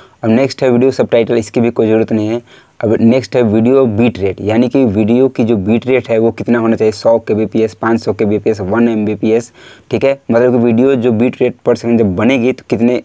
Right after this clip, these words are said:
कितने according बनने चाहिए, तीन एमबीपीएस के according, पाँच सौ केबी के according। तो आपके according जो भी चीज़ें सही लगे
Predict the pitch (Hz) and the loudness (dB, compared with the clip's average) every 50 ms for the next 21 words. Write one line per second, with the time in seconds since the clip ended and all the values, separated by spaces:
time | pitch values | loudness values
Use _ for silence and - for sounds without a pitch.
0 | - - - - 117 - 127 123 123 117 117 110 113 113 107 110 110 107 104 - | -10 -8 -6 -6 -2 0 0 0 0 0 0 0 0 0 0 0 0 0 -2 -4
1 | 101 95 - - 117 113 113 110 110 107 98 - 110 104 - - 107 98 139 113 | -6 -6 -2 0 2 2 2 2 0 0 0 -2 -2 -2 -4 -6 -6 -4 -2 -2
2 | 107 110 120 117 - - - - _ - 117 113 113 110 - 117 101 117 110 107 | -2 -2 -2 -4 -10 -18 -20 -20 _ -6 -4 -4 -2 -2 -2 -2 0 0 2 2
3 | 117 120 110 110 101 95 107 107 110 - - - - - _ _ _ - 127 - | 2 2 0 -2 0 0 0 0 -2 -6 -10 -16 -20 -20 _ _ _ -2 -2 0
4 | - - 113 110 - - 143 143 127 135 127 127 127 117 107 117 117 113 131 127 | 0 0 -2 -2 -2 0 -2 0 2 2 0 2 0 2 2 2 2 2 0 0
5 | 127 120 117 120 120 - - - 120 113 120 120 113 104 117 127 | 0 0 2 0 0 -2 -4 -4 -2 0 2 2 2 2 0 0